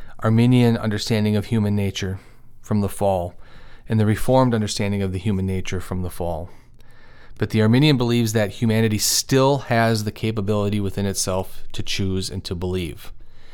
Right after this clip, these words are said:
It's through the means of prevenient grace. The, that yes, people are born dead in their sins,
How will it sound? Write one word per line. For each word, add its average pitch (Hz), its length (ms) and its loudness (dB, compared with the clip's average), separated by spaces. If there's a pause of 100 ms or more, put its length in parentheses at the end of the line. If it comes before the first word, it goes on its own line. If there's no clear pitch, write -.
(240)
It's - 120 -12
through 117 160 0
the 110 100 2
means 110 320 4
of 104 200 -2
prevenient 107 560 0
grace. 92 520 -4
The, 107 180 -4
that 95 160 -6
yes, 127 380 0
people 117 320 0
are 113 40 2
born 110 420 2
dead 110 180 2
in 113 100 2
their 104 140 0
sins, 117 480 0